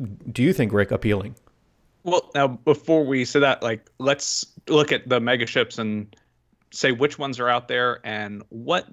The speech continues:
Speaker 2: they have that sets them apart from, say, other ships that the, that, that cruise line sails. So with the Carnival Vista class, like, one of the things that stands out to me about that ship or that line of ships, and we've got right now, what, the Vista, the Horizon, and we're,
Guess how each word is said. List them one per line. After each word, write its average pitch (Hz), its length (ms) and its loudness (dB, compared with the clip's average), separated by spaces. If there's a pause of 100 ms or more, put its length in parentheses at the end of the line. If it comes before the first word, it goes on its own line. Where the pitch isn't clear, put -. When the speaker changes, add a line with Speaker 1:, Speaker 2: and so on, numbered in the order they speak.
(160)
Speaker 2:
they 123 380 2
have 117 360 0
that 110 160 -6
sets 123 240 -2
them 113 160 -2
apart 110 420 -2
from, 104 240 -6
say, 104 540 -2
other 113 260 2
ships 120 400 -2
that 107 200 -2
the, 101 460 0 (920)
that, 117 180 2
that 117 320 2
cruise 131 260 2
line 107 200 0
sails. 127 480 -2 (760)
So - 160 2
with 131 140 2
the 120 300 4
Carnival 151 340 -2
Vista 127 260 -4
class, - 460 -6
like, 104 140 -6
one 135 180 2
of 131 80 -2
the 120 80 0
things 123 300 0
that 117 140 -6
stands 117 340 -2
out 107 160 0
to 123 100 -10
me 113 120 -2
about 104 280 -2
that 110 240 -2
ship 107 320 -2 (240)
or 117 80 -2
that 113 220 0
line 127 240 0
of 104 100 -6
ships, - 380 -6
and 110 100 -2
we've 113 140 -6
got 113 360 0
right 113 200 0
now, 107 240 0
what, 104 220 -4
the 113 40 -6
Vista, 127 560 4
the 110 120 2
Horizon, 117 580 0
and 104 100 -4
we're, 104 80 -10